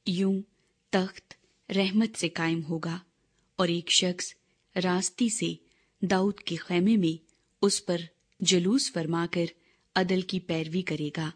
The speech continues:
اور راست بازی پر مستعد رہے گا۔ ہم نے مواب کے گھمنڈ کی بابت سنا ہے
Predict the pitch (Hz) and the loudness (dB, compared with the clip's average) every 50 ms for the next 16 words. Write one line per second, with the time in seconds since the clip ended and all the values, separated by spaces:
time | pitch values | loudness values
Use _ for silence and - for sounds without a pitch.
0 | _ _ _ _ _ _ _ _ _ - 170 170 160 170 170 165 165 - _ - | _ _ _ _ _ _ _ _ _ -4 -4 -2 -2 -2 -4 -4 -6 -8 _ -4
1 | 170 170 175 175 - 240 214 - 185 185 180 180 - _ _ _ _ _ _ - | -4 -4 -4 -2 -2 -4 0 2 0 0 0 -2 -8 _ _ _ _ _ _ -2
2 | 190 190 180 - - 165 160 165 175 160 160 - 151 147 170 160 156 175 160 147 | 0 0 0 -2 -4 -4 -2 -2 -2 -2 -4 -6 -6 -4 -6 -6 -4 -4 -6 -6
3 | 156 - _ _ _ _ _ _ _ _ _ _ _ _ _ _ _ _ _ _ | -8 -12 _ _ _ _ _ _ _ _ _ _ _ _ _ _ _ _ _ _
4 | _ - 175 175 175 170 165 170 175 175 175 175 180 175 - - 165 156 175 180 | _ 0 2 4 4 4 2 2 2 2 2 0 0 -2 -2 -4 -4 -2 0 -2
5 | 170 180 180 185 190 180 - 170 160 170 160 165 165 180 175 175 - - 170 170 | 2 2 2 2 2 0 -2 -4 -2 -2 -4 -4 -4 -4 -6 -4 -2 -2 0 2
6 | 175 202 220 214 185 160 | 2 2 2 2 -2 -4